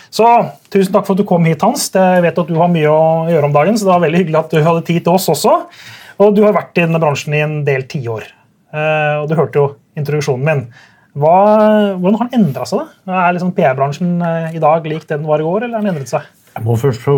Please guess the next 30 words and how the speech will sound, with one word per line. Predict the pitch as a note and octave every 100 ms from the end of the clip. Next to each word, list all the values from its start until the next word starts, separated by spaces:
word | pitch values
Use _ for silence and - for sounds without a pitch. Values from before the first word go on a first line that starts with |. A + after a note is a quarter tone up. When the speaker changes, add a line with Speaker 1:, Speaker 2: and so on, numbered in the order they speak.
| C3+
Speaker 2:
få | - B2
skuffe | A2 F#2
deg | A2
med | B2
å | A#2
si | A#2
at | A2
jeg | G2+
er | G#2
helt | - A2 F#2
uinteressert | E2 F2 B2 G#2+
i | F#2+
det | G2
du | G#2
kaller | F#2 G#2
bransjen. | A2 F#2 F2+ - G3 - -
Det | D#3 G#2+ G2+
har | A2 A2+
aldri | G#2+ D#2 D#2 F#2
interessert | F#2+ G2+ F2+ D#2+
meg, | F2
og | - C3
jeg | A#2+
synes | G#2+ G2+
ikke | G2
den | F#2
er | F2
særlig | F#2+ D2+ E2
interessant | - - F2+ D#2
heller. | D#2+